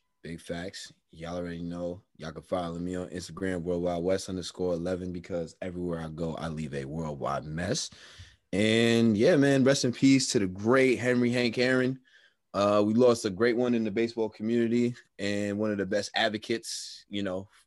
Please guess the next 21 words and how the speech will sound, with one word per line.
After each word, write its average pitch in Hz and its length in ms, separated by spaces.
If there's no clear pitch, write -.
he 98 160
had 113 160
to 104 80
deal 113 200
with 107 80
a 101 40
lot. 107 300
Niggas 113 260
getting 98 320
death 131 260
threats, 110 440
you 110 120
know, 101 360
when, 110 200
as 107 220
he's 113 180
approaching, 101 680
you 104 120
know, 92 160
seven 107 260
fifty-five, 90 600